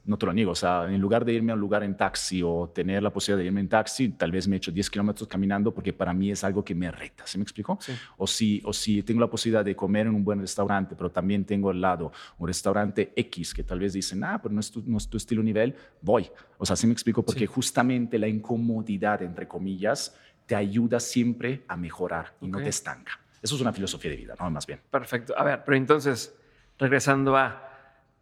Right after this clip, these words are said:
Speaker 2: ¿Cómo pasas de, de McGraw-Hill a, a los demás?
Speaker 1: Pues mira, ahí a McGraw-Hill fue la primera editorial, ¿no? Entonces
Speaker 2: Ajá.
Speaker 1: estoy metiéndome más en temas de medios, ¿no?
Speaker 2: Ujú.
Speaker 1: Por supuesto, antes estuvo un poquito más el sector público, porque estuvieron,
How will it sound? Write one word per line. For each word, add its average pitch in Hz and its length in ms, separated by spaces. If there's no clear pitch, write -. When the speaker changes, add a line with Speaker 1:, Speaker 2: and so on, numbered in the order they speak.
Speaker 2:
¿Cómo 151 200
pasas 151 280
de, 131 420
de 127 60
McGraw-Hill 127 580
a, 117 600
a - 240
los 113 160
demás? 113 720
Speaker 1:
Pues - 140
mira, 101 260
ahí 131 240
a 143 80
McGraw-Hill 139 360
fue 160 120
la 135 80
primera 113 220
editorial, 85 460
¿no? 107 60
Entonces 120 280
Speaker 2:
Ajá. 185 80
Speaker 1:
estoy 135 280
metiéndome 131 720
más 104 320
en 101 120
temas 87 400
de 95 120
medios, 113 480
¿no? 147 100
Speaker 2:
Ujú. 165 80
Speaker 1:
Por 101 120
supuesto, 117 440
antes 113 260
estuvo 107 220
un 101 60
poquito 101 320
más 95 180
el - 60
sector - 280
público, 113 400
porque 82 180
estuvieron, 87 420